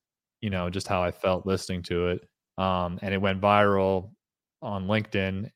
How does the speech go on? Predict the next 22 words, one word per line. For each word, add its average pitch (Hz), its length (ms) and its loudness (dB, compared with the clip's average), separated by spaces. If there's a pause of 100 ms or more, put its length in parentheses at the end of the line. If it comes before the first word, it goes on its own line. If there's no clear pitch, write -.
and 92 100 -4
I 92 200 0
can't 107 140 0
remember 90 180 -2
how 95 120 -4
many 87 120 -4
likes. 82 400 -2
It - 80 -4
was, 95 200 -6 (380)
it - 140 -6
was 107 160 -2
well 104 220 8
over 90 380 2 (120)
two 90 260 -8
K, 87 380 -4
three 87 260 -6
K 85 180 -6
or 85 100 -6
something. 85 400 -8
And 101 80 0
anyways, 113 380 4
LinkedIn, 104 600 2